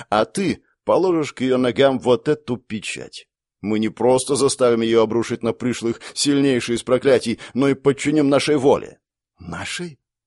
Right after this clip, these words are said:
А почему ты сам не сделаешь это? Хочешь разгрести костер чужими руками?»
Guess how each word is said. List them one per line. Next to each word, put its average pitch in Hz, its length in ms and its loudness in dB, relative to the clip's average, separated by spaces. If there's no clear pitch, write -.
А - 100 -6
почему 160 340 -6
ты 160 100 -2
сам 98 300 -2
не 113 80 -2
сделаешь 135 480 -2
это? 156 300 -4
Хочешь 165 420 -2
разгрести 147 560 -2
костер 160 380 0
чужими 147 340 -2
руками?» 156 520 -2